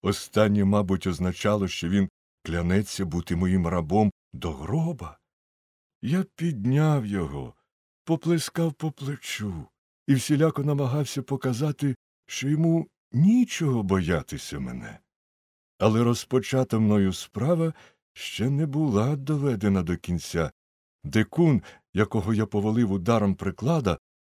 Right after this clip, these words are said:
був не вбитий, а тільки оглушений, і я помітив, що він починає приходити до тями. Я показав на нього врятованому мною дикуну,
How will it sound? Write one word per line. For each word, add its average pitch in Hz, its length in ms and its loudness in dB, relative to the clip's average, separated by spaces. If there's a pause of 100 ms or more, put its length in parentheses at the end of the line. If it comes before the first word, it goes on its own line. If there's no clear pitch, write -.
(200)
був 131 280 -2
не 123 180 0
вбитий, 113 760 -2
а 101 120 -2
тільки 127 400 -8
оглушений, 110 800 -2 (260)
і 104 80 0
я 107 100 2
помітив, 107 520 2 (180)
що - 240 -4
він 208 160 4
починає 120 500 0
приходити 101 720 -2
до 139 160 -4
тями. 175 480 2 (520)
Я 104 140 4
показав 110 580 0
на 107 120 4
нього 104 360 4 (180)
врятованому 107 800 2
мною 101 360 4
дикуну, 92 580 0